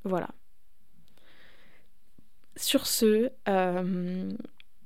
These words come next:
je vous laisse mijoter là-dessus. Euh, n'hésitez pas à me faire des retours sur Instagram si jamais vous, vous avez eu les mêmes problèmes ou quoi. Vraiment, n'hésitez pas, hein.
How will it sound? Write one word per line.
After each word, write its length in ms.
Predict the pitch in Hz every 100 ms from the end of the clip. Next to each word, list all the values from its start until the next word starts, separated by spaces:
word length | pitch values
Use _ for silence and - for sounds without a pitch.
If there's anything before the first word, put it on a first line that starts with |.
| - - -
je 140 | 226 220
vous 140 | 208
laisse 240 | 226 -
mijoter 560 | 226 240 233 226 202 220 - -
là-dessus. 540 | 196 185 - - 202 - - -
Euh, 40 |
n'hésitez 360 | 196 196 190 226
pas 120 | 226
à 20 |
me 60 | 220
faire 180 | 202 220
des 80 | 202
retours 320 | 196 196 247
sur 180 | - 185
Instagram 400 | 185 180 180 202
si 140 | -
jamais 240 | 185 185
vous, 160 | 185 202
vous 120 | 208
avez 220 | 185 175
eu 60 | 180
les 140 | 185
mêmes 180 | 175 175
problèmes 380 | - 180 180 180
ou 60 | 175
quoi. 180 | 185
Vraiment, 260 | 185 175 185
n'hésitez 460 | 190 196 196 - 214
pas, 200 | 196 -
hein. 160 | 190